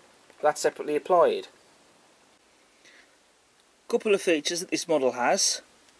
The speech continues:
First of all, on the underframe of the model, you have these switches. So these are to turn the head and tail lights on or off, which I think is a nice feature.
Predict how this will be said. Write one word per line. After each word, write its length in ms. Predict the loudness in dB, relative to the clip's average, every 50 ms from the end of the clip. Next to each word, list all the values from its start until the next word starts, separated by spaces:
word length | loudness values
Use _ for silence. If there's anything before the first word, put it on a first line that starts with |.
| _ _ _ _ _ _ _ _
First 360 | -4 0 2 2 2 2 -2
of 100 | 2 6
all, 180 | 6 8 8
on 100 | 6 4
the 80 | 2 0
underframe 600 | 0 0 0 -2 0 4 4 4 6 4 2 -2
of 100 | -2 -4
the 60 | -2
model, 400 | -2 -2 -2 -2 -2 -4 -4 -6 -12 _ _ _ _ _
you 120 | -10 -6 0
have 200 | 0 0 0 2
these 200 | 0 0 0 0
switches. 640 | 0 -2 -2 -2 -4 -2 -2 -2 -4 -6 -10 -12 -14 _ _ -20 -20 -20 -20 -20 -20 -20 _ _ _ _
So 260 | -2 4 4 4 6
these 260 | 6 4 4 4 6
are 140 | 6 6 6
to 120 | 4 -2
turn 520 | -6 0 4 4 6 6 4 4 0 -2 0
the 360 | 2 4 4 4 4 0 -4 -10 _ _ _ _ _ _ _ _ _ _ _ _ _ _ _ _ _ _ _ _ _ _ _ _
head 160 | -12 -8 -8
and 140 | -6 -6 -2
tail 280 | 2 6 6 6 6 6
lights 480 | 6 4 4 4 2 -2 -4 -6 -2 0
on 140 | 0 0 2
or 160 | 2 4 6
off, 340 | 4 4 4 -2 -12 -18 -18 -20 _ _ _ _ _ _ -20 -20 -20 _ _ _ _ _ _ _ _ _ -20 -20 _ _
which 120 | -14 -14
I 40 | -12
think 240 | -10 -8 -10 -10 -8
is 60 | -8
a 80 | -8 -4
nice 280 | -2 -2 -4 -4 -6
feature. 460 | -8 -6 -8 -6 -6 -4 -4 -4 -4